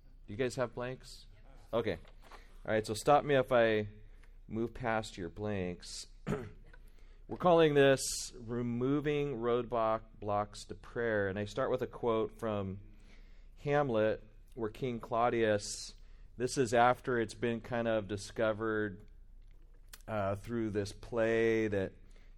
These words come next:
yes, he was complicit in the death of his brother, and he's taken the throne through murder. But he goes in and he's trying to pray, and he says this, "My words fly up, my thoughts remain below. Words without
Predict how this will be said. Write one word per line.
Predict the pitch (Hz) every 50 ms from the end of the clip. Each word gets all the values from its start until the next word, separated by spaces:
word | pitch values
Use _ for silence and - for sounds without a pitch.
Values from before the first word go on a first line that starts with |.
| -
yes, | - 110 113 117 110 -
he | 120 110
was | 95 104 107 107 110 110 110 107 107 - - - - - - - - -
complicit | - 117 104 - - 113 107 - - 113 101
in | 107 101 95
the | 101
death | 98 95 104 101 101 101 104 104
of | 101 87
his | 90 95 98
brother, | 98 95 104 101 98 98 101 98 101 101 101 101 101
and | 95 95
he's | 95 95 95 92 -
taken | - - 107 101 101 - 104 101 98 101 98 - - - - - - - - - -
the | - 107 104
throne | 104 - - 101 107 107 104 104 101 101 101 101 101 101 101 98 101 101 -
through | - 104 101 95
murder. | 95 98 104 104 107 107 101 104 101 101 101 98 101 101 - - - - - - - - - - - - - - - - - - - -
But | - 104
he | 113
goes | 101 113 143 139 131 113
in | 143 139 139 135
and | 123 110
he's | 104 104 101 104
trying | 104 - - 131 123 139 151 147 139 131 110
to | 104
pray, | - - - - 127 123 127 117 95 90 87 87 92
and | 95
he | 98 98
says | 98 - 113 107 98
this, | 101 113 107 98 92 -
"My | 110 101 92
words | 90 92 110 117 120 123 127 -
fly | - - - 107 98 95 95
up, | 98 101 95 95 85 -
my | 78 87 92
thoughts | 101 - 110 104 104 104 104 - -
remain | 104 95 95 92 95 95 90 87 87 87 -
below. | 92 90 90 92 98 95 92 90 85 85
Words | 85 87 98 104 104 107 104 -
without | 101 101 95 85 - -